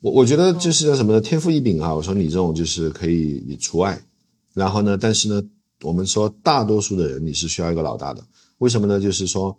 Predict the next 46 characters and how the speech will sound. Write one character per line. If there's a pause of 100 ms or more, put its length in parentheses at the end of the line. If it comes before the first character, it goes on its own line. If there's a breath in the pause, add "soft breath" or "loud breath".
(360)
呃，
它
有
一
个
基
本
的 (240)
前
提
就
是 (380)
你
只
有
懂
行，
你
才
能
知
道
你
的
问
题
在
哪
里。 (500)
很
多
时
候
你
在
这
个
问
题
里
面
困
着
的
时
候，